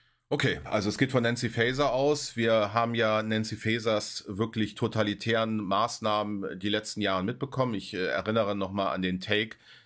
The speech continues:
dass sie sagte, dass, äh, sogar Sachen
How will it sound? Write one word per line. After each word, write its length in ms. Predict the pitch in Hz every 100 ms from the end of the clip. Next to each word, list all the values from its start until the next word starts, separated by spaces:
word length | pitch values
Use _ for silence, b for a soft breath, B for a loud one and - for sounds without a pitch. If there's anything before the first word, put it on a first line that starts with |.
| b
dass 160 | 98 95
sie 120 | 101
sagte, 600 | 95 92 - 107 101 95
dass, 500 | 95 92 90 - -
äh, 120 | 95
sogar 640 | 87 101 95 90 101 107 90
Sachen 600 | 95 104 - 104 98